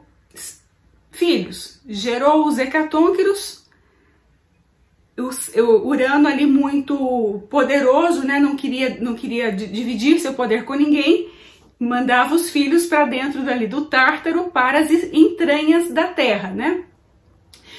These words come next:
Mesma coisa, os ciclopes nasceram,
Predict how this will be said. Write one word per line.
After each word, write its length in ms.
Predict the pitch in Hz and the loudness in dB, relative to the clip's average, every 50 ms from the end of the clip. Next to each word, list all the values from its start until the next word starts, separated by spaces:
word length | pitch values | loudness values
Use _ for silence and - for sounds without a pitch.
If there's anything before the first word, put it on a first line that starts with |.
| - - | -12 0
Mesma 340 | 247 285 320 330 330 349 359 | 4 4 6 8 6 6 4
coisa, 460 | 339 311 302 247 208 196 202 - - | 4 4 4 4 2 0 -4 -8 -12
os 80 | - - | -8 -6
ciclopes 800 | - 294 294 - 277 262 269 311 339 339 - 392 403 - - | -4 -4 -2 -2 0 2 4 2 2 2 0 -2 -2 -2 -4
nasceram, 720 | - 262 254 247 - - 294 269 269 285 302 339 381 - | -4 -6 -6 -6 -6 -6 -4 -2 0 0 0 -2 -2 -6